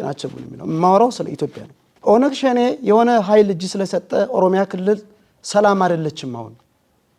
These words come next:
የኦሮሞ እናት እያለቀሰች ነው። ሚዲያ ውስጥ የኛ ሚዲያ ስለማይዘግብ ነው። ቢ ቢ ሲ ይዘግበዋል፣ አልጀዚራ ይዘግበዋል፣ በተመሳሳይ አማራ ክልልም። ስለዚህ ሰላም ሚኒስቴር በመግለጫና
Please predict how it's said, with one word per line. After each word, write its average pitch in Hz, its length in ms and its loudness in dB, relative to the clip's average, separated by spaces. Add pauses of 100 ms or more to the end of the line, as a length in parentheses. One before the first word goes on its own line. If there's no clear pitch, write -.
(460)
የኦሮሞ 220 420 4
እናት 220 300 4
እያለቀሰች 180 680 2
ነው። - 120 -14 (920)
ሚዲያ 214 240 6
ውስጥ 240 160 6
የኛ 226 260 6
ሚዲያ 233 320 6
ስለማይዘግብ 190 680 0
ነው። 120 200 -16 (640)
ቢ 202 100 2
ቢ 262 100 2
ሲ 254 120 0
ይዘግበዋል፣ 165 500 0 (360)
አልጀዚራ 190 500 2
ይዘግበዋል፣ 139 460 -6 (120)
በተመሳሳይ 208 520 0
አማራ 143 220 0
ክልልም። - 320 -14 (360)
ስለዚህ 285 440 4 (360)
ሰላም 269 340 4
ሚኒስቴር 285 460 6 (480)
በመግለጫና 262 760 6